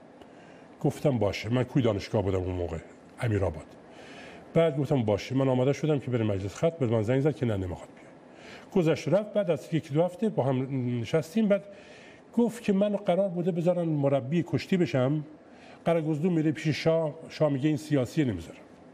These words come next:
میگه قراگزدو میگه نه نیست. میگه حالا باشه بعداً میگم. دفعهٔ دوم که میره دیگه جواب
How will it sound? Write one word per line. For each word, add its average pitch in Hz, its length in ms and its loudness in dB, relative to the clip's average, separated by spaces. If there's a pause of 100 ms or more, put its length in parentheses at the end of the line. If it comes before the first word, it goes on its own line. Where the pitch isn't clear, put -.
(340)
میگه 175 160 4
قراگزدو 147 420 2
میگه 160 200 2
نه 160 160 2
نیست. 143 300 0
میگه 165 100 4
حالا 156 120 2
باشه 151 220 0
بعداً 127 180 2
میگم. 92 180 -4 (680)
دفعهٔ 175 240 2
دوم 175 320 2
که - 140 -2
میره 160 180 2
دیگه 139 180 0
جواب 135 400 2